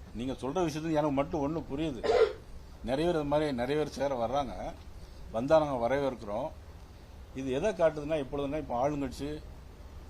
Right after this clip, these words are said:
நாலு வருஷம் முடிய போகுது, அடுத்தால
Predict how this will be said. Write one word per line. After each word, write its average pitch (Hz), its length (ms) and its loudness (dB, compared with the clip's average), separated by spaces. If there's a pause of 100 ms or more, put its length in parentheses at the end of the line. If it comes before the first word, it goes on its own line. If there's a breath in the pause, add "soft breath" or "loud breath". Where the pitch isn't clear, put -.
(260)
நாலு 135 220 8
வருஷம் 123 300 -2
முடிய 139 160 -2 (100)
போகுது, 92 180 -10 (920)
அடுத்தால 139 360 0